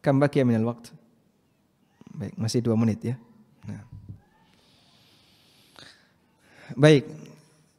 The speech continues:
diceritakan di lanjutannya. <clears throat> Ada orang yang dikenal sebagai orang yang sangat berbakti kepada orang tuanya.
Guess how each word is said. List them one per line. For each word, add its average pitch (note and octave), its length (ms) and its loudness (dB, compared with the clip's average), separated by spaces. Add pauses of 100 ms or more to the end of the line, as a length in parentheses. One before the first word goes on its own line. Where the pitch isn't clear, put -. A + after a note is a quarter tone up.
diceritakan D#3+ 720 6
di C#3+ 120 6
lanjutannya. C#3 560 6 (1400)
<clears throat> - 60 -2 (1200)
Ada E3 220 8 (1160)
orang E3+ 320 4
yang D#3+ 180 2
dikenal D#3 380 2
sebagai C#3 600 2
orang D#3+ 320 0
yang C#3 80 -2
sangat D#3+ 360 -2
berbakti C3+ 520 0
kepada C3+ 280 2
orang B2 240 0
tuanya. G#2 380 -2